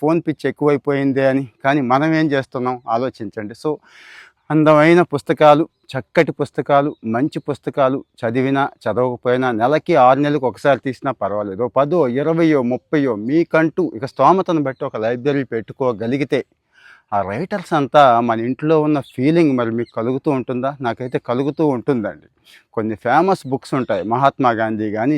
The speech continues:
జవహర్లాల్ నెహ్రూ కానీ, ఇలాంటి వాళ్ళు రాసినవి కూడా. ఎందుకో వాళ్ళు కాఫీ తాగుతూ మనతో కబుర్లు చెప్తున్నారేమో, వాళ్ళు మనకేదో చెప్పడానికి ట్రై చేస్తున్నారేమో అనే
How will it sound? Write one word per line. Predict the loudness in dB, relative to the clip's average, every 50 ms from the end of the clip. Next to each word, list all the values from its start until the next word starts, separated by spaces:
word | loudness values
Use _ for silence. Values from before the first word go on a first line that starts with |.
| -2 -2
జవహర్లాల్ | -2 -2 -2 -2 -2 -2 -2 -2 -2 -6
నెహ్రూ | -10 -10 -10 -10 -6 -4
కానీ, | -4 -2 -2 -2 -2
ఇలాంటి | 0 0 0 -2 -2 0
వాళ్ళు | 0 0 0 0 0
రాసినవి | 0 0 0 -2 -4 -4 -4 -6 -6 -6
కూడా. | -6 -6 -6 -8 _ -2 -2
ఎందుకో | -2 0 0 0 2 2 0 -2 _ _ _ -20 -20 -14 _ 4 6
వాళ్ళు | 6 6 6 6
కాఫీ | 4 4 4 4 0 2 6
తాగుతూ | 6 6 6 4 0 -2 0 0 0
మనతో | 0 0 0 0 0 0 2
కబుర్లు | 0 0 0 0 -2 -2 -2 -2
చెప్తున్నారేమో, | -4 -4 -2 0 2 4 4 4 4 4 2 0 0 0 -2 0 2
వాళ్ళు | 2 2 2 2 0
మనకేదో | -2 -4 -4 -4 -4 -4 -4 -6 -4 -4
చెప్పడానికి | -6 -6 -4 -2 0 2 2 2 0 -2 -2 -4 -4 -4 -6 -6
ట్రై | -6 -6 -6 -4 -4 -4
చేస్తున్నారేమో | -6 -6 -8 _ -6 -4 -2 -2 -2 -2 0 0 2 2 2 2
అనే | 0 -2